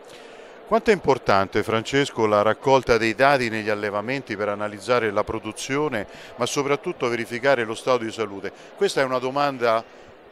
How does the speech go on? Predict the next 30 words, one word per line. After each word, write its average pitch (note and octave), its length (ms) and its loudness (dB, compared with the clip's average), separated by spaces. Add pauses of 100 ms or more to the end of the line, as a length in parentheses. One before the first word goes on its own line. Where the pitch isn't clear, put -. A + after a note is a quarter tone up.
(240)
che C3+ 100 -4
io E3 140 2
sto - 180 2
leggendo, G#2 760 -2 (800)
lettori C3 420 -4
di A#2+ 100 -4
Ruminanzia, A#2 560 -4
ma C#3 80 -2
è - 20 2
una D3+ 100 0
domanda F3+ 220 0
importante, G2+ 920 -4 (840)
perché C#3+ 480 -4 (320)
la C#3 140 2
genotipizzazione C#3+ 1200 -6
è A#2 120 -8
chiaramente B2+ 720 -4 (400)
desta B2+ 300 -2
molto C3 320 -4
interesse, A#2+ 600 0
perché F#2+ 380 -8 (360)
noi C3 380 0
soprattutto A#2+ 560 -6
in A#2 100 -8
questa A#2+ 320 0
fiera C#3+ 240 0
stiamo G#2 320 -2
decidendo G#2+ 480 -4
delle F#2+ 240 -6
scelte F#2+ 580 -6